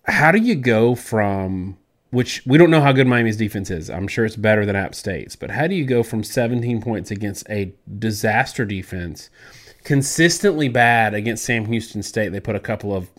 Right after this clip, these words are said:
touchdowns on there late to make the score look a little better. And then ten points of production versus Miami, seventeen points on the board. How do you go from there to feeling good enough about, you know, even if Arkansas's defense is bad,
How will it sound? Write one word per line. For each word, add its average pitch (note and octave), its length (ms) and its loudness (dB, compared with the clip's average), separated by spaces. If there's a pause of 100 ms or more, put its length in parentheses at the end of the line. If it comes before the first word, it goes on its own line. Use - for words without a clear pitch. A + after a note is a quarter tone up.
(100)
touchdowns G#2+ 440 -4
on G2+ 140 -2
there F#2+ 120 -4
late G2+ 180 -2
to F#2+ 40 -6
make G2 200 -6
the F#2 40 -16
score G2+ 220 -6
look F#2 220 -12
a - 20 -12
little F#2+ 180 -10
better. G2+ 480 -2 (720)
And C3 180 4
then B2+ 300 4
ten C3 260 0
points A#2+ 240 -2
of A2+ 60 -12
production A2 420 -4
versus G2+ 380 -6
Miami, F#2+ 720 -6 (120)
seventeen G2+ 520 -2
points G2 260 -8
on F#2+ 60 -6
the F2+ 80 -6
board. G2+ 280 -2 (380)
How E3 140 4
do F#3+ 60 6
you F#3+ 60 2
go F3+ 120 6
from A#2 320 2
there A2 640 2
to B2 100 -2
feeling A2+ 440 0
good A2+ 180 0
enough A2 320 -2
about, G2 680 0 (600)
you B2+ 140 -2
know, F#2+ 440 -2 (220)
even C#3 260 2
if C3 160 2
Arkansas's A#2 380 0
defense A2 320 -4
is F#2 100 -6
bad, F#2 560 0